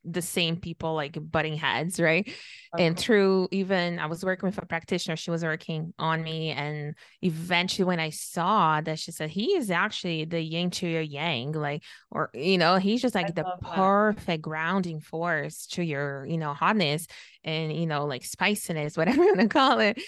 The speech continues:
Speaker 2: Yeah,
Speaker 1: And I think he was
Speaker 2: spicy.
Speaker 1: like, I just felt, maybe this,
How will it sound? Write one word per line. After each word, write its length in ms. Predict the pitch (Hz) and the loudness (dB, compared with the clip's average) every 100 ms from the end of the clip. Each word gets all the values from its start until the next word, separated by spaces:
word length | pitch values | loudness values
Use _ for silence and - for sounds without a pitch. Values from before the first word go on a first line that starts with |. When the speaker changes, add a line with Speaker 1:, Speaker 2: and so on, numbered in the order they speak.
| - | 0
Speaker 2:
Yeah, 260 | 202 190 180 | 4 4 4
Speaker 1:
And 100 | 190 | 2
I 40 | |
think 220 | - 233 | 0 2
he 80 | 214 | 4
was 160 | 233 202 | 4 2
Speaker 2:
spicy. 140 | 170 _ _ _ _ _ - - - | -2 _ _ _ _ _ -20 -20 -2
Speaker 1:
like, 180 | 214 220 | -2 0
I 80 | 214 | 0
just 280 | 240 226 - | 0 -4 -4
felt, 600 | 208 208 208 202 202 - - | 0 2 2 0 -4 -6 -2
maybe 240 | 208 220 | 0 0
this, 260 | 202 196 | -2 -4